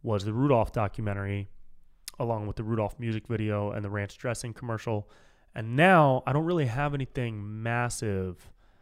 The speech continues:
um, but I was writing some stuff. So leave some comments below. Let me know what you guys think of these things.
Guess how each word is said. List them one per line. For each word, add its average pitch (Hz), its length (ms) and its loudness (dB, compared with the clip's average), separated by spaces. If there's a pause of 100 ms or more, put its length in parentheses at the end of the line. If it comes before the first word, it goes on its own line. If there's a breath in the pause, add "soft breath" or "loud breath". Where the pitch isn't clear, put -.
(340)
um, 98 720 -2 (380)
but 120 100 2
I 107 40 4
was 101 120 2
writing 135 240 2
some 113 180 -8
stuff. 101 560 -4
So - 200 -2
leave 139 260 4
some 165 160 -2
comments 127 400 0
below. 107 320 0
Let 110 100 -2
me 143 80 -4
know 143 80 0
what 127 140 -4
you - 60 -14
guys 110 200 -2
think 107 180 -8
of 110 60 0
these 98 180 -2
things. 87 340 -8